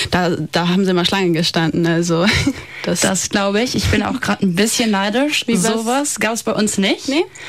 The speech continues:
Speaker 2: Aber, also, so saure Sachen fand ich immer so richtig geil. Und dann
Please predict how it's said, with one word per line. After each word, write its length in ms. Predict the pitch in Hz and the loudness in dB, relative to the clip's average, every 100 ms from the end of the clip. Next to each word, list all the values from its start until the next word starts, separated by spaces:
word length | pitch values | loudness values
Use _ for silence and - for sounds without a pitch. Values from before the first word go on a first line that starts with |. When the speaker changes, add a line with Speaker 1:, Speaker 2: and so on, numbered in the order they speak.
| - - - - | -8 -8 -10 -6
Speaker 2:
Aber, 540 | 208 240 233 233 269 - - - | -2 -2 0 0 -2 -6 -16 -6
also, 360 | 214 214 214 208 - - | -4 0 0 0 -8 -6
so 340 | 196 208 202 180 - | 0 2 2 -2 -6
saure 400 | 175 185 196 214 | -2 0 2 0
Sachen 300 | 233 233 254 | -2 -2 -2
fand 180 | 240 247 | 0 0
ich 140 | 240 | 0
immer 160 | - 240 | 0 2
so 60 | 233 | 2
richtig 340 | 240 240 - | 0 -2 -2
geil. 380 | 233 240 247 262 - - - - | 0 0 0 -2 -6 -16 -16 -6
Und 280 | 220 220 208 | -2 0 0
dann 380 | 226 220 214 | 2 2 2